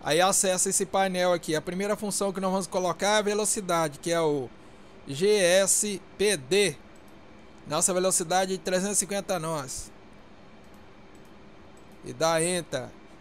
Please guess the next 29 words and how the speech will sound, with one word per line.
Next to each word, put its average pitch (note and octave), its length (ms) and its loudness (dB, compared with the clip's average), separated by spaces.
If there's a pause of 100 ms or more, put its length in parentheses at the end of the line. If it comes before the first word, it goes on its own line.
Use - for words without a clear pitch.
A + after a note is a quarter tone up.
A D3 80 -4
segunda G#3+ 580 0
função G#3+ 680 0
é F#3+ 140 4
o D#3 60 0
T A3 260 2
O A3 220 2
T, F#3+ 340 -2
que E3+ 200 -4
é F#3+ 40 0
a F#3 140 4
hora, E3+ 400 4
né? E3+ 240 -6 (580)
A C#3 140 -6
hora F3+ 240 4
que - 80 -10
nós F#3 220 0
temos F#3+ 200 -6
que - 60 -6
chegar F#3 340 2
lá. D3+ 340 0 (840)
São F3 360 0
vinte A3 380 -6
e G#3 60 -6
dois E3 400 0
agora. C#3 500 -2 (140)
T F#3 320 -2
O F3 220 2
T. D#3 420 -6